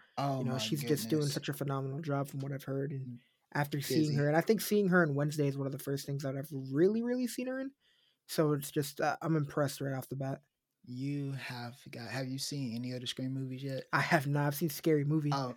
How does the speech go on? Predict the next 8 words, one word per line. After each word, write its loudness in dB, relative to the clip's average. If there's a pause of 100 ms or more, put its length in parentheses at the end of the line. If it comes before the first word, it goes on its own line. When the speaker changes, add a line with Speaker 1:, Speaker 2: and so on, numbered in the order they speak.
Speaker 1:
bro. 8
Speaker 2:
<laughs> -10 (360)
Speaker 1:
Well, -2 (100)
oh, 2
Jesus. -6
Anyway, 0
uh, -4 (220)
<laughs> 12